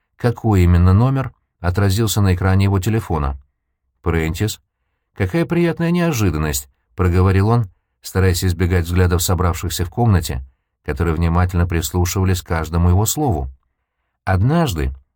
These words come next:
несколькими годами ранее, в Праге, Прентис уже унизил его, и Спайра знал, что он собирается проделать с ним это снова. Прентис обвёл взглядом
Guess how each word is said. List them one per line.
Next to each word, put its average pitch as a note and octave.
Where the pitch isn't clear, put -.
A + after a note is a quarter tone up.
несколькими F#2+
годами F2+
ранее, F2+
в -
Праге, D#2+
Прентис F3
уже E3
унизил F3
его, F#2+
и E2
Спайра B2
знал, C#3+
что -
он F#2
собирается G#2
проделать G#2
с -
ним G#2+
это E2+
снова. A2
Прентис F3
обвёл A#2+
взглядом A2